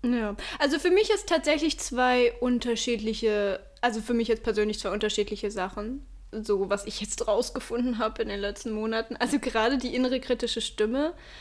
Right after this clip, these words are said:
ist halt schon etwas, was versucht hat, mich auf eine sehr aggressive Art und Weise zu beschützen.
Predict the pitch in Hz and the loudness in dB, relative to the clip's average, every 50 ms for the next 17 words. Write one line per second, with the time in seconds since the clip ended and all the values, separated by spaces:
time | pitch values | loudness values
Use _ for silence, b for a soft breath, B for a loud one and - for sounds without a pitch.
0 | B B B B B B B - - - - - - - - 262 254 - - 269 | B B B B B B B -20 -20 -20 -20 -20 -10 -4 -2 -2 0 0 2 2
1 | 254 240 226 - - - 269 269 269 254 - 240 247 - 233 226 233 240 240 240 | 2 2 2 2 0 2 2 2 2 2 2 0 0 0 0 0 2 2 2 0
2 | - - - - - - - - 220 214 240 247 - - - - 277 254 240 285 | -4 -10 -10 -14 -16 -16 -10 -8 -4 -2 0 0 -2 -2 0 0 0 2 2 4
3 | 359 370 370 - - - 311 294 294 294 - - - - - - - - _ - | 2 2 2 0 -4 0 0 0 0 -2 -8 -18 -18 -20 -20 -20 -20 -18 _ 0
4 | 254 262 277 277 277 - - 247 247 233 - 240 247 240 247 247 226 226 247 269 | 2 4 4 4 2 0 0 -2 0 0 0 0 2 2 2 0 0 2 2 4
5 | 262 262 262 240 233 - - - 226 - - 254 247 214 233 226 - 226 226 226 | 4 2 0 -2 -4 -4 -8 -8 -8 -4 -2 0 0 0 0 0 0 0 -2 0
6 | 233 220 220 196 196 196 214 214 220 214 - - 214 185 202 - - - 185 180 | 0 0 0 2 2 2 2 2 0 -2 -2 -4 -4 -4 -4 -6 -4 -6 -6 -6
7 | - - - - 196 208 247 269 | -8 -12 -14 -12 -12 -10 -12 -12